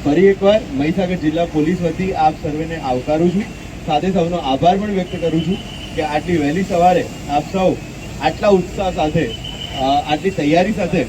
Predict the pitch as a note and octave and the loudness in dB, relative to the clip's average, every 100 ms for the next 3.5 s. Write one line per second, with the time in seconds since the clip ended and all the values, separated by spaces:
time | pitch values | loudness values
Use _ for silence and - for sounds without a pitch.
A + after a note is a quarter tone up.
0 | - C#3+ D#3+ F3 F3+ E3+ D3+ C#3 D3 F3 | -6 -4 -2 -2 -2 -4 0 2 4 2
1 | F#3 - C#3 D3+ D3+ C3 C3+ F3+ G#3 - | 0 -4 -4 -2 2 2 4 2 0 -10
2 | - - D3 F3+ F3+ - D#3+ D3+ D3+ - | -14 -6 -2 0 0 0 -2 2 2 0
3 | G#3 D#3 D#3 F3 | -2 2 2 2